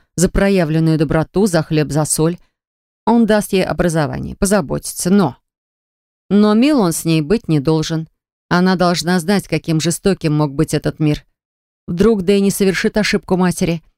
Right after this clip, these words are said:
не пойдет на поводу у глупых чувств, да построит свое счастье с Ваграмом. Хороший человек, состоятельный.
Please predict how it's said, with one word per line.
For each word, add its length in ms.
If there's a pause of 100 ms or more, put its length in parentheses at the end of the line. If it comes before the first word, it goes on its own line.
(160)
не 80
пойдет 400
на 80
поводу 360
у 40
глупых 380
чувств, 340 (300)
да 80
построит 420
свое 220
счастье 340
с 80
Ваграмом. 560 (480)
Хороший 320
человек, 380
состоятельный. 840